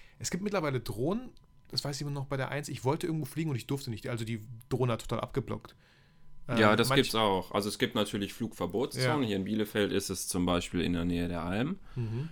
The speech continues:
Speaker 2: oder halt an Flughäfen. Das, das liegt ja auf der Hand. Es gibt dann auch noch andere Bereiche. Ähm, zum Beispiel in Berlin, da darfst du nicht am Brandenburger Tor starten,
Speaker 1: Mhm.
Speaker 2: weil die amerikanische Botschaft da ist und solche
Speaker 1: Okay.
Speaker 2: Sachen.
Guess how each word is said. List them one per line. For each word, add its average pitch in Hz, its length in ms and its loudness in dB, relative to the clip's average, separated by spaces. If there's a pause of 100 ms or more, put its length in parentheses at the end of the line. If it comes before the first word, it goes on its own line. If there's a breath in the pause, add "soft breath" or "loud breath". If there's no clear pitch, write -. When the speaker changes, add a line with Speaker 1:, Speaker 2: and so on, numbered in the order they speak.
(120)
Speaker 2:
oder 90 260 4
halt 92 240 4
an 90 140 -4
Flughäfen. 101 580 2
Das, 90 160 -4
das 92 160 -6
liegt 87 220 -4
ja 82 80 2
auf 82 140 0
der 85 140 -2
Hand. 98 300 0
Es - 220 -8
gibt - 180 -12
dann 87 180 -2
auch 87 180 -6
noch 87 180 -6
andere 98 340 2
Bereiche. 95 640 2 (580 soft breath)
Ähm, 87 600 -2
zum 90 160 0
Beispiel 87 420 0
in 85 460 0
Berlin, 90 420 2
da 92 80 2
darfst 92 320 -2
du 90 320 -2
nicht 92 240 0
am 180 140 0
Brandenburger 92 720 -2
Tor 98 220 0
starten, 104 360 2
Speaker 1:
Mhm. 92 40 0
Speaker 2:
weil 90 140 0
die 90 280 -4
amerikanische 90 640 -4
Botschaft 92 560 -4
da 95 100 0
ist 104 220 -4
und 95 120 -6
solche 95 260 -4
Speaker 1:
Okay. 95 80 -2
Speaker 2:
Sachen. 98 340 0